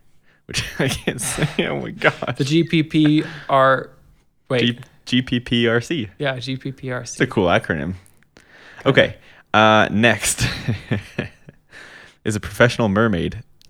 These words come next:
Speaker 1: or I guess merman in our case.
Speaker 2: Uh-huh.
Speaker 1: Um, we have the bodies <laughs> for this.
Speaker 2: Speak for yourself.
Speaker 1: A <laughs> professional mermaid can make a decent amount of money performing at parties and teaching others how to swim like a mermaid. Basically, you dress up like a mermaid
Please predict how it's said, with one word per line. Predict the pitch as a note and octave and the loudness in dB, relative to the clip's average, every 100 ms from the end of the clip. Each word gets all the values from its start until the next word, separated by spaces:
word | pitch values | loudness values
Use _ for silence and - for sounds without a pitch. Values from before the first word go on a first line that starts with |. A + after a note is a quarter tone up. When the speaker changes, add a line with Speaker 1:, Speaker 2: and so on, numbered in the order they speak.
| - | 0
Speaker 1:
or | G2 F#2 | 4 6
I | F2 | 6
guess | F2+ - | 2 0
merman | F2+ F2+ E2 D#2 D#2+ | 2 2 0 -2 -4
in | - | -4
our | D#2+ E2 | -4 -4
case. | - - - | -6 -8 -8
Speaker 2:
Uh-huh. | E3 E3 G#3+ _ _ | -10 -10 -12 _ _
Speaker 1:
Um, | G#2 F#2 E2+ - - | -4 -2 -2 -8 -4
we | G#2 | -2
have | G2 E2+ | -2 -2
the | |
bodies | E2 D#2+ D#2+ - | -2 -2 0 2
<laughs> | - - | 0 0
for | B2 - | -6 -4
this. | - - - - - - - - - - - - | -4 -6 -12 -20 -20 -18 -16 -10 -10 -10 -14 -16
Speaker 2:
Speak | - F3+ - | -8 -8 -6
for | A#3+ | -8
yourself. | C#3+ - A#2+ | -4 2 4
Speaker 1:
A | A#2+ A#2 G#2+ - - | 4 2 0 -4 0
<laughs> | D3 - G#3 - | 2 6 4 4
professional | B2+ B2+ C#3+ D3 C#3 A#2+ | 2 4 2 2 0 2
mermaid | A#2 A2 G2+ A#2+ B2 - - - | 2 2 2 2 -2 -12 -20 -14
can | - A#2 | -4 0
make | A2+ A2+ | 0 0
a | |
decent | A2+ B2 C3 | 0 0 0
amount | B2 A2+ | 2 2
of | |
money | G2+ F#2+ G#2 | 2 2 0
performing | G#2+ G#2 G#2+ G#2 | -2 -2 0 0
at | - | 0
parties | - G#2+ A#2 A2 | 4 4 4 0
and | F#2+ | -4
teaching | G#2+ G#2 F#2+ | -4 -4 -4
others | F#2+ G2 | -2 -2
how | G2 | -2
to | F#2 | -4
swim | - B2+ | -2 -2
like | A#2+ A2 | 0 -2
a | |
mermaid. | A2 A#2 D#2+ D#2+ F2+ - - _ _ | -2 -2 -2 -6 -10 -20 -20 _ _
Basically, | A2 B2+ C#3 A#2 G#2 | 4 4 0 -2 -2
you | G2+ C2 F#2 | 0 -2 0
dress | G2+ F#2+ | 0 0
up | G2+ | -2
like | G2 | -4
a | G2+ | -2
mermaid | F#2 F#2 F#2 F2+ | 0 0 0 -2